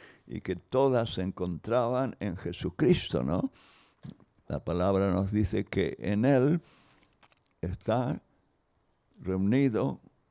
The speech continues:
corporalmente toda la virtud de la divinidad. También habla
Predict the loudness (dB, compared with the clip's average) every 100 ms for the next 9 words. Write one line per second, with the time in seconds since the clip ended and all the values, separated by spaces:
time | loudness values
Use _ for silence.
0 | _ -6 -2 -2 -2 0 2 2 2 2
1 | 2 0 -2 -4 -4 -6 _ _ _ _
2 | -4 0 0 0 -2 -4 -6 -4 -4 -6
3 | -8 -4 -2 -2 -6 -14 -6 -2 0 -2
4 | -4 -4 -2 0 0 -2 -4 -6 -10 -14
5 | _ _ _ _ -20 -20 _ _ _ -2
6 | 0 2 4 4 4 4 2 0